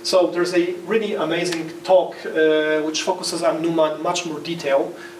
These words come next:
It was done at the Austin Summit by the guys from Comcast, I believe. It's called Designing for High Performance Ceph at Scale. Definitely worth checking out. Uh, they dive into numa in much more detail than I would be able to do over here.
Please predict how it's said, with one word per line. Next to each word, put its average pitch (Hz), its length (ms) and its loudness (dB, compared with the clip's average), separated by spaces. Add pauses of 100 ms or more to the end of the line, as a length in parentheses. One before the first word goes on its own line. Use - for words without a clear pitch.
It - 260 -6
was 165 200 -2
done 160 320 0
at 156 160 0
the 165 100 -8
Austin 175 360 -2
Summit 151 440 0
by 147 80 -2
the 147 80 -2
guys 147 240 2
from - 300 -4
Comcast, - 440 0
I 139 100 -2
believe. - 300 -8
It's - 160 -8
called 156 280 2
Designing 156 360 0
for 156 140 -6
High 160 160 0
Performance 151 540 -2
Ceph - 180 2
at 139 140 -2
Scale. 143 480 0 (420)
Definitely 170 460 0
worth 151 160 0
checking 151 260 -4
out. 143 340 2 (1200)
Uh, 139 340 4
they 139 180 -4
dive 139 240 0
into 147 220 -8
numa 139 240 -4
in 135 140 -4
much 139 260 -2
more 135 120 -10
detail 143 420 -6
than 139 140 -8
I 135 80 -6
would 139 140 -10
be 147 100 -6
able 139 160 -6
to 156 100 -4
do 139 80 -12
over 135 180 -6
here. 139 200 -4